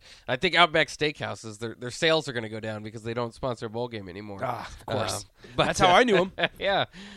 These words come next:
Speaker 1: that's right. Um, I, I just, I'm kinda sad to see this,
Speaker 2: I
Speaker 1: actually,
Speaker 2: knew, I
Speaker 1: man.
Speaker 2: knew
Speaker 1: Yeah.
Speaker 2: you would be sad.
Speaker 1: I, uh, let's, I'm gonna go through some M V Ps, see if this, uh, any of these guys ring a bell. You know Heath Shuler? Uh,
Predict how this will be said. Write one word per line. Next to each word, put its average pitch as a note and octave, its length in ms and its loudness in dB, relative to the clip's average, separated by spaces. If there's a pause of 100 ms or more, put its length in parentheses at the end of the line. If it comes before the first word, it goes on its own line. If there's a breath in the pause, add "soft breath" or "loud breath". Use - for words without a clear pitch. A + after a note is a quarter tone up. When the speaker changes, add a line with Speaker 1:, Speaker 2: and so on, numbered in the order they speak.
(120)
Speaker 1:
that's C#3+ 200 0
right. F3 260 2 (320 loud breath)
Um, E3+ 380 10
I, A3+ 140 6 (100)
I G3+ 100 2
just, C4 200 -12
I'm F#3+ 280 -8
kinda F3 200 -2
sad A3+ 280 -4
to F#3+ 60 -8
see C4+ 200 -8
this, A3 240 -4
Speaker 2:
I - 140 4
Speaker 1:
actually, C#4 80 0
Speaker 2:
knew, G4 220 10
I - 140 8
Speaker 1:
man. C4+ 80 2
Speaker 2:
knew G4+ 160 12
Speaker 1:
Yeah. G#4 100 6
Speaker 2:
you D#4 80 10
would A#3+ 140 6
be F#3+ 140 0
sad. D3 500 2 (140)
Speaker 1:
I, G3 160 10
uh, F#3+ 180 -2
let's, G#3 300 0
I'm - 60 -14 (160)
gonna A3+ 80 -6
go G#3+ 160 2
through G3 200 -4
some D#3+ 200 -4
M E3 120 0
V D3+ 120 0
Ps, C3+ 300 -4
see D3+ 160 -2
if D3 160 -6
this, C3+ 280 -4
uh, C3+ 40 -4
any C3 280 -2
of B2 60 -4
these B2 160 -6
guys A#2 360 -6
ring B2+ 160 -4
a A2+ 60 -6
bell. A#2 200 0
You C3+ 60 -4
know D#3 100 0
Heath D#3 300 -2
Shuler? E3+ 580 -2
Uh, - 40 -12